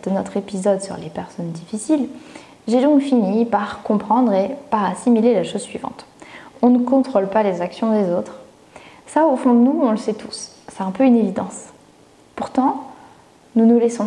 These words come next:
facilement dire que les autres nous ont rendus tristes,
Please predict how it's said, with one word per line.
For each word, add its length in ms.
facilement 840
dire 520
que 260
les 280
autres 260
nous 220
ont 140
rendus 260
tristes, 540